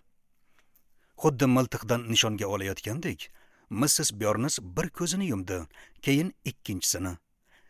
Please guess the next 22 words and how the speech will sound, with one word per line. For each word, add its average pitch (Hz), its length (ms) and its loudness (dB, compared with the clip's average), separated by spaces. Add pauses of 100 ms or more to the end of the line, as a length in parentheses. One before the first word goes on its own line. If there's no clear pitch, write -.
(260)
Keyin 123 260 6
ko'zoynagini 113 680 0
yechib, 104 360 -2 (400)
ikkala 190 400 -2
ko'zini 117 380 -2
ham 104 200 -6
qisib - 340 -4
qaradi. 92 320 -4 (680)
Nihoyat, 107 540 -2 (500)
ko'zoynagini 123 600 4 (120)
o'rniga 104 380 0 (140)
qo'ndirdi 98 560 -4 (300)
va 120 140 0
yengil 113 460 0
tortib - 400 -4
xo'rsindi. 90 600 -6 (1000)
"Mana 151 360 4 (140)
gap 117 340 -2
qayerda? 92 520 -2 (600)
Demak, 117 460 4 (500)
uy 151 160 2
qiyshayibdi-da", 110 800 0